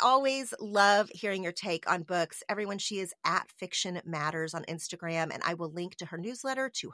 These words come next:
her book club that she hosts, to her podcast Novel Pairings, all of the things that you need to know about Sarah, because I know that you are going to want to go follow her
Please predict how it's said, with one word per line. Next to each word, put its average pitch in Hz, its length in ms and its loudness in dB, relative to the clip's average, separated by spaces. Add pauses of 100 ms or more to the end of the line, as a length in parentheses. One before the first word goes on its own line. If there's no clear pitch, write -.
(100)
her 233 140 -4
book 233 220 -8
club 214 260 -6
that - 120 -10
she 175 160 -8
hosts, 175 340 -8
to 170 140 -8
her 170 260 -2 (420)
podcast 185 380 0
Novel 151 280 -2
Pairings, 175 360 -6 (120)
all 254 320 4
of 226 80 -12
the 214 80 -4
things 175 340 -6
that - 100 -14
you 170 140 -6
need 151 280 -6 (360)
to - 120 -8
know 165 200 0
about - 240 0
Sarah, 160 240 -4
because 165 300 -10
I 175 80 -6
know 175 160 -6
that 196 160 -12
you 190 80 -10
are 190 100 -8
going 185 360 -8
to 196 120 -16
want 190 260 -8
to 220 80 -10
go 208 100 -12
follow 220 300 -6
her 156 240 -6